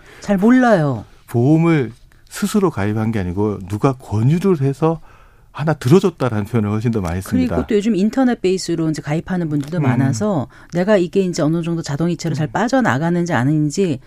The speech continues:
Speaker 1: 확인해주지 않으니까 잘
Speaker 2: 음.
Speaker 1: 모르더라고요, 오히려.
Speaker 2: 그렇죠. 그, 그것도 문제고, 그다음에
Speaker 1: 네.
Speaker 2: 이제 보험료를 내기만 해왔지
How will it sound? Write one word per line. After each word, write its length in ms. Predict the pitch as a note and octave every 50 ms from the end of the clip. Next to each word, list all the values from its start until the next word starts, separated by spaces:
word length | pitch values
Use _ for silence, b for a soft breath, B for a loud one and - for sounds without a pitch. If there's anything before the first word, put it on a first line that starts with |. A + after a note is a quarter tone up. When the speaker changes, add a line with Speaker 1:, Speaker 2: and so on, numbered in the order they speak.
| b b
Speaker 1:
확인해주지 640 | - - C#4 - D4+ C#4 D4+ C4 G3 G3 D#3+ G3+
않으니까 840 | D#3+ A2+ B2 D3 D#3 D#3 D#3 D#3 D3+ D3 C#3+ C#3+ A#2+ C#3+ D#3 C#3+ G#3
잘 140 | - G#3 G3
Speaker 2:
음. 20 |
Speaker 1:
모르더라고요, 600 | C#3+ D3+ E3 F3 D#3+ - C#3 C3 A#2 - B2 A#2
오히려. 360 | A2 A2 G#2+ A2 B2 F3 G#3+ A#3 -
Speaker 2:
그렇죠. 320 | C3 B2 - - A#2+ A2
그, 240 | - C#3 C3+ C3+ C#3
그것도 300 | - - D3+ D3 - E3
문제고, 460 | B2+ A#2 G#2 F#2+ A2+ A2 C3 D#3 F3
그다음에 280 | E3+ C#3 G2 - - -
Speaker 1:
네. 80 | - G#2+
Speaker 2:
이제 100 | G#2 -
보험료를 480 | - B2 B2 D3+ F#3 F#3+ G3 F3+ D#3 A#2
내기만 400 | G2+ G#2 A2+ E3 F3+ F#3+ F3 D#3+
해왔지 540 | C3+ A#2 G#2 G2 - - D3+ D3+ A#2 F2